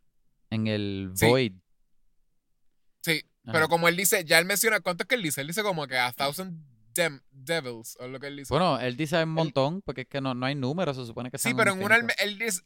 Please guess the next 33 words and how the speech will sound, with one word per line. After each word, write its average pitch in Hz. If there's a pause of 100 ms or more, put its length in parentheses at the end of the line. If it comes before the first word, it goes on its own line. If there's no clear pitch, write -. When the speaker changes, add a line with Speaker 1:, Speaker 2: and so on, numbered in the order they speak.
Speaker 2:
en, 185
en 180
una, 233
aunque 156
no 160
es 202
eso, 151
sé -
que 165
lo 135
van 131
a 139
seguir 156
usando 151
de 151
referencia 143
or 127
something, 135
pero 143
él 143
en 156
una 175
él 170
dice 175
como 147
que, 139
ah, 160 (340)
¿qué 165
tú 175
prefieres? 156 (100)
¿Un 156
one 156
devil 160